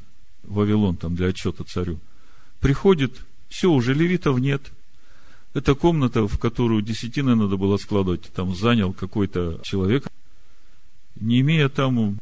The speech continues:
повыгонял, повыбрасывал вещи этого, э, человека, который занял эту комнату.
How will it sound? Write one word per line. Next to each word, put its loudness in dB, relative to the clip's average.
повыгонял, 6
повыбрасывал 2
вещи 0
этого, -2
э, -10
человека, 0
который 0
занял 2
эту -2
комнату. -4